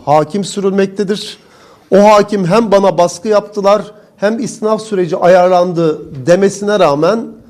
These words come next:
Hakimler Savcılar Kurulu burada herhangi bir işlem yapma gereği duymamaktadır.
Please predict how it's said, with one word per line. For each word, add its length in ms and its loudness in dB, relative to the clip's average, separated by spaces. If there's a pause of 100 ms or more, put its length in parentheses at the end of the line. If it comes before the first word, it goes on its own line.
(200)
Hakimler 540 -4
Savcılar 600 -4
Kurulu 340 -10
burada 540 0 (260)
herhangi 640 -6
bir 100 -4
işlem 460 -2
yapma 280 -4
gereği 460 -2
duymamaktadır. 840 -6